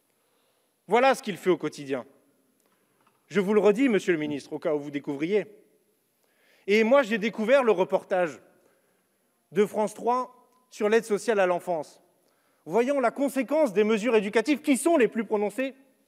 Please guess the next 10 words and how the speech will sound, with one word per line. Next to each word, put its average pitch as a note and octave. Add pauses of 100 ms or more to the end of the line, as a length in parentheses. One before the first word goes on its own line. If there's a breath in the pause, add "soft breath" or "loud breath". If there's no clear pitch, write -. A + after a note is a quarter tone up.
(680)
avec A3+
des A#3+
enfants B3+
placés A3+
dans G#3
des G3+
foyers, G#3+
dans G#3+
des G3+
conditions A#3